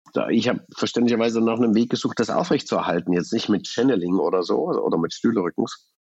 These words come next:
äh, sondern mit dem, Ver-, mit dem Versuch, immer ehrlicher zu werden im Umgang mit mir selber, eben durch dieses Verhör des Journalisten zum Beispiel, was ja das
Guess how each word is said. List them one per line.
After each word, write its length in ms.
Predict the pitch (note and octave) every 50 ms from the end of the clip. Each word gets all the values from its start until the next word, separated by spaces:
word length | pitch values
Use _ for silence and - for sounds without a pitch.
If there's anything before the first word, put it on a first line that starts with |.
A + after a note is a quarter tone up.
| _ _ _ _ _ _ _ _ _ _ -
äh, 180 | - F#2 F#2+ F#2+
sondern 320 | G2+ G#2 G#2+ A2 A2 A2
mit 200 | G#2+ G#2 G#2 G#2+
dem, 420 | A2 A2 A2+ A#2 A#2+ A#2 A#2 A#2 - _ _ _ _ _ _ _ _ _ _ _ _ _ _ _ _ - -
Ver-, 240 | - - A2+ A2 -
mit 240 | - G#2 G#2 F#2+
dem 80 | G#2+ G2
Versuch, 300 | - A#2 G#2 C#3 F3+ E3+
immer 180 | C3+ C3+ C3 -
ehrlicher 400 | - A#2 C3+ C#3+ B2+ - B2 A2+
zu 160 | - A2 G2+
werden 200 | G#2+ G#2+ G#2+ G#2+
im 100 | G2+ E2+
Umgang 360 | G2+ C3+ D3 C#3+ C3+ B2+ B2
mit 140 | A#2+ A#2 -
mir 160 | A#2 A2 G#2+
selber, 400 | G2 G#2 G#2 B2 E3 F#3+ F3 -
eben 200 | D#2 A2+ A2+ A2
durch 180 | - A2 - -
dieses 240 | - G2 - -
Verhör 320 | - - G#2 F#2+ A2+ A2 G#2
des 140 | G#2 F#2 -
Journalisten 520 | G2+ F2+ F#2 F2+ G2 D3 - - - -
zum 160 | - - G2+
Beispiel, 460 | F#2 F#2 F#2+ F#2+ - - - - - - _ _ _ _ _ -
was 180 | F#2 F#2 -
ja 200 | - - E2 F2
das 200 | - - F2+ E2+